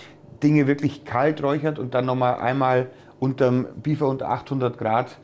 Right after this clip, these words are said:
nochmal einmal Zunder gibt. Also die Kombinationen da draußen. Und wie, wie bei allem halt, wir wollen jetzt hier nicht, äh, das Rad neu erfinden,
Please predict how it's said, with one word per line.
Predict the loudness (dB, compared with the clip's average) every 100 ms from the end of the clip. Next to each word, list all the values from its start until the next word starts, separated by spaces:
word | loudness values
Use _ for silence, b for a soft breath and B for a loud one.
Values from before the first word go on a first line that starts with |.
| B B
nochmal | -6 -2 2 2
einmal | 4 2 0
Zunder | -2 0 -2
gibt. | -4 -12 -14 -12 -6
Also | -4
die | -2 -2
Kombinationen | 0 0 0 -2 -2 -4 -4
da | -6
draußen. | -6 -8 -10 -16 -20 -20 B B B -2
Und | 2 2 2
wie, | 0 -2 -6 -16 -18 -10
wie | -4 0
bei | 0 2
allem | 2 0 -2
halt, | -2 -4 -10 -16 -6
wir | -4 0
wollen | 0 0
jetzt | -2 -6 -10
hier | -2 0
nicht, | 0 -4 -12 -4
äh, | 0 2 2
das | 0
Rad | -2 -2
neu | -2 -4
erfinden, | -4 -6 -6 -6 -8